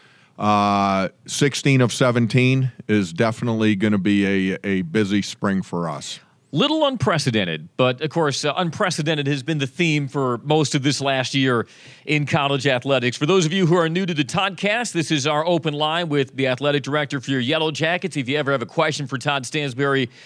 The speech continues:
Speaker 2: for a future edition of the Toddcast, you can always drop it on Twitter. Just attach the hashtag Toddcast, and, uh, we look forward to incorporating it in a future episode. Make sure you like, you listen, you subscribe, you tell your Yellow Jacket fans, you tell your neighbors,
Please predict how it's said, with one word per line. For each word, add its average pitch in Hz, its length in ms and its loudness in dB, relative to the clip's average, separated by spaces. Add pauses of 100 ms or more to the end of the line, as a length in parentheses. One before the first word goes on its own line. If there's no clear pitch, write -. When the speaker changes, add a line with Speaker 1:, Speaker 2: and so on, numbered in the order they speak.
(220)
Speaker 2:
for 160 180 2
a 127 60 0
future 165 400 -2
edition 139 520 0
of 135 280 -2
the 104 80 -8
Toddcast, 165 720 -4 (280)
you 131 100 0
can 143 100 2
always 143 340 0
drop 143 300 0
it 139 60 0
on 123 160 0
Twitter. 175 360 0
Just 131 300 -6 (100)
attach 135 380 -4
the 123 80 -4
hashtag 131 720 -2 (480)
Toddcast, 208 800 -2
and, 139 220 0
uh, 127 100 2
we 131 120 0
look 143 120 0
forward 143 380 2
to 139 140 -2
incorporating 139 680 0
it 131 220 -2 (300)
in 160 100 0
a 147 60 2
future 151 400 0
episode. 160 540 2
Make 127 180 -2
sure 147 160 -2
you 113 140 2
like, 156 420 0
you 104 140 -4
listen, 165 480 0
you 120 100 0
subscribe, 156 720 -2
you 110 80 -6
tell 170 240 -2
your 147 140 0
Yellow 147 240 0
Jacket 143 360 -2
fans, 147 360 -2
you 117 60 -4
tell 151 200 -2
your 135 140 -2
neighbors, 131 480 0